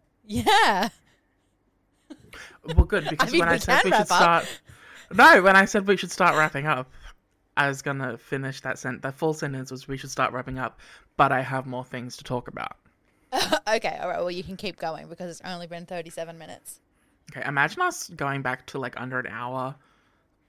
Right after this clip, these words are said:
Speaker 2: like,
Speaker 1: I
Speaker 2: the
Speaker 1: know.
Speaker 2: first twenty episodes or whatever we did.
Speaker 1: Is that a joke? When have we ever had an episode under an hour?
Speaker 2: Feel like the first ones were, weren't they?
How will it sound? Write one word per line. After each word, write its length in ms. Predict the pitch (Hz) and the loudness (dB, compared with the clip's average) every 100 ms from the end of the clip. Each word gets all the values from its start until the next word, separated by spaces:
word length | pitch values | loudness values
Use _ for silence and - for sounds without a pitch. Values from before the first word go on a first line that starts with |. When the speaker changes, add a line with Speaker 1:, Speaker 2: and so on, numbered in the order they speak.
| - | -10
Speaker 2:
like, 160 | 127 123 | -8 -8
Speaker 1:
I 40 | |
Speaker 2:
the 40 | 127 | -8
Speaker 1:
know. 40 | |
Speaker 2:
first 300 | 123 120 - | -6 -8 -8
twenty 320 | - 131 135 | -6 -6 -4
episodes 420 | 131 - 147 143 147 | 0 2 2 -2 -6
or 60 | |
whatever 240 | 143 147 151 | -6 -6 -6
we 100 | 151 | -6
did. 220 | 175 180 _ _ _ _ _ _ _ _ _ _ _ _ _ _ _ - | -10 -12 _ _ _ _ _ _ _ _ _ _ _ _ _ _ _ -8
Speaker 1:
Is 80 | 220 | -4
that 100 | 233 | -4
a 80 | 466 | -6
joke? 560 | - 180 165 480 - - - _ _ _ _ _ | -6 -4 -4 -6 -10 -20 -20 _ _ _ _ _
When 140 | - 370 | -10 -8
have 100 | 440 | -6
we 140 | 523 - | -10 -4
ever 280 | 226 226 254 | 0 2 0
had 140 | 233 254 | -2 -4
an 80 | |
episode 360 | 214 240 240 202 | -4 -4 -6 -6
under 220 | 196 196 | -4 -6
an 80 | 190 | -6
hour? 460 | 175 208 156 196 196 _ _ _ _ _ _ _ _ _ _ _ _ _ _ _ _ _ 151 | -6 -6 -6 -10 -16 _ _ _ _ _ _ _ _ _ _ _ _ _ _ _ _ _ -16
Speaker 2:
Feel 100 | 160 | -12
like 140 | 156 - | -12 -14
the 60 | |
first 280 | - 160 196 | -10 -8 -6
ones 200 | 220 175 | -6 -6
were, 160 | 127 120 | -8 -10
weren't 200 | 120 107 | -10 -12
they? 220 | 196 | -12